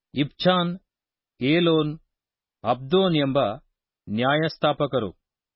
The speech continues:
ಅವನ ತರುವಾಯ ಬೇತ್ಲೆಹೇಮಿನವನಾದ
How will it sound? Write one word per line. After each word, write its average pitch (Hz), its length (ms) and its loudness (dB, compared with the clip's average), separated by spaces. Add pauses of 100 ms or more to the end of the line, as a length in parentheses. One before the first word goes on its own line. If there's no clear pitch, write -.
(1080)
ಅವನ 190 360 2
ತರುವಾಯ 156 520 2 (680)
ಬೇತ್ಲೆಹೇಮಿನವನಾದ 151 1160 0